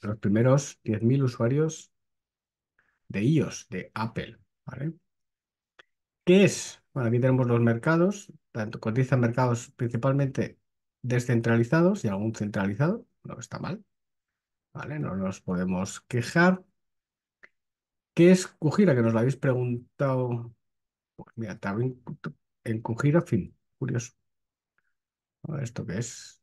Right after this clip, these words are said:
Con fin, kujira punto network. Kujira punto network. Aquí está, aquí está, qué bueno.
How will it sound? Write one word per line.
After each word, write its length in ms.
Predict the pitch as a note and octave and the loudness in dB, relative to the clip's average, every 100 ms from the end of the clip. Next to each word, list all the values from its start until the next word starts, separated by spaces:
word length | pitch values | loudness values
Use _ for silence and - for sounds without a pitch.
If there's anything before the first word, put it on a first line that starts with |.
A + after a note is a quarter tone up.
| _ | _
Con 420 | - - - - - - - _ _ _ _ _ _ _ _ _ _ _ _ _ _ _ _ - | -14 -12 -10 -14 -18 -20 -20 _ _ _ _ _ _ _ _ _ _ _ _ _ _ _ _ -6
fin, 220 | C3+ D3 | -2 -2
kujira 440 | - B2 C#3 C#3 C#3+ | -2 -4 0 -2 0
punto 320 | C3 B2+ A#2+ | -2 -2 -2
network. 500 | G2+ F#2 F#2+ - - - _ _ _ _ _ _ _ _ _ _ _ _ _ _ _ | -4 -6 -12 -14 -16 -20 _ _ _ _ _ _ _ _ _ _ _ _ _ _ _
Kujira 420 | - A#2 B2+ B2 A#2+ | -18 -10 -6 -6 -4
punto 300 | C3+ B2+ A2+ | -6 -4 -4
network. 640 | D#3 D#3 D#3+ E3+ F3 - - - _ _ _ _ _ _ _ _ _ _ _ _ _ _ _ - | -4 -2 0 2 2 0 -20 -20 _ _ _ _ _ _ _ _ _ _ _ _ _ _ _ -8
Aquí 100 | G2+ | -6
está, 260 | F#2 A#2 | -4 -4
aquí 320 | - A2+ A2 | -4 -8 -8
está, 480 | G2+ - C3 F3 C3+ A#2 | -8 -6 -6 -4 -4 -6
qué 80 | |
bueno. 500 | F2+ G#2 D#3+ C#3+ - | -8 -4 -2 -2 -4